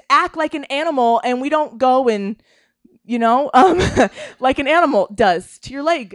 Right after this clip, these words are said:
sometimes. You know what I mean? That's what I'm talking about. And so we have this des-, we can choose to love. You know, cats do not have the conscience to love. A cat doesn't, is, a cat in heat doesn't say, "All right, when would be the best time for you?" You know, like,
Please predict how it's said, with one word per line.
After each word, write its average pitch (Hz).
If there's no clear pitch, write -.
sometimes. 196
You 277
know 269
what 277
I 285
mean? 294
That's 311
what 330
I'm 302
talking 220
about. 180
And 294
so 320
we 339
have 349
this 359
des-, 233
we 311
can 311
choose 370
to -
love. 233
You 285
know, 339
cats -
do 359
not 349
have 320
the 285
conscience 349
to 262
love. 269
A 294
cat 381
doesn't, 330
is, 294
a -
cat 381
in 339
heat 330
doesn't 233
say, 214
"All 247
right, 226
when 233
would 247
be 240
the 208
best 202
time 196
for 190
you?" 165
You 220
know, 247
like, 220